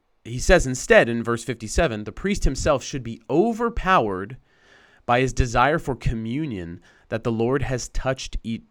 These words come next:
that the Lord has toward each person." Let me say that again. "The priest himself should be overpowered by this desire for communion that the Lord has toward each person.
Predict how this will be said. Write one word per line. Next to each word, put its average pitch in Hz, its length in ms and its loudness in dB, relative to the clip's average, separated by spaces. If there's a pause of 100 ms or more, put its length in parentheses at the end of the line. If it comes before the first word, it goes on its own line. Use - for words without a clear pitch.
(160)
that - 520 -10
the 120 140 -4
Lord 120 240 0
has 120 320 -2
toward 110 260 -2
each 104 200 -8
person." - 340 -6
Let 131 80 -4
me 147 80 -2
say 113 140 -4
that 90 160 -6
again. 82 220 -10 (200)
"The - 80 0
priest 220 260 2
himself 175 380 4
should 160 160 2
be 131 220 -2
overpowered 151 640 4
by 113 140 0
this 151 180 -4
desire 135 400 2
for 131 220 -6
communion 117 480 -4
that 104 140 -8
the 107 80 -4
Lord 113 260 -2
has 117 320 -2
toward 104 200 -2
each 92 240 -6
person. - 400 -4